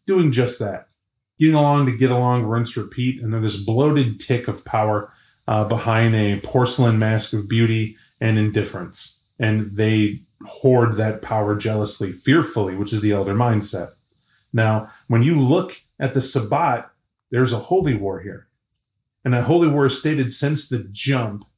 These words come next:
Their life was taken for them to answer a calling unto God.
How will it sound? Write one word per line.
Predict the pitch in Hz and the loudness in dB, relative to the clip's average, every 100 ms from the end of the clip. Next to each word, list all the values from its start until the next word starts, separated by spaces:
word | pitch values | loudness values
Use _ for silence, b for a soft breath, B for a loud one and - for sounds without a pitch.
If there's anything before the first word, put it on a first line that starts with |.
| _ _ _ - | _ _ _ -4
Their | 123 160 | 0 0
life | 156 151 143 135 | 2 0 0 -2
was | 123 - | -4 -6
taken | 139 135 117 101 98 _ _ _ | -6 -6 -6 -10 -12 _ _ _
for | - | -2
them | 123 127 | 2 2
to | 127 | 0
answer | 123 123 - 113 | 0 -2 0 -2
a | - | -4
calling | - 123 139 127 | -6 -4 -2 0
unto | 120 117 127 107 | -2 -2 -6 -6
God. | 104 110 101 92 | -4 -4 -6 -10